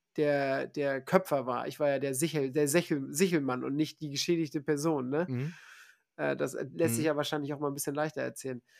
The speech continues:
Speaker 1: Ich habe eine Story, die ist vielleicht so ein bisschen, ähm,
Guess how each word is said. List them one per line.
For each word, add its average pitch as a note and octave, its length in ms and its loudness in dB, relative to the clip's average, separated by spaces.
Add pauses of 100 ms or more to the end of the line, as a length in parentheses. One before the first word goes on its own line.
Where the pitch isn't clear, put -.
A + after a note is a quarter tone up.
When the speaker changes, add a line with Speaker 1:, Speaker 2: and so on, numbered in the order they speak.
(240)
Speaker 1:
Ich D#3+ 160 4
habe F#3+ 200 4
eine F#3 200 2
Story, F3+ 360 4
die E3+ 200 0
ist - 160 -4
vielleicht D#3+ 280 0
so D3+ 100 -4
ein C3 160 -10
bisschen, D#3 640 2 (100)
ähm, C#3+ 840 -2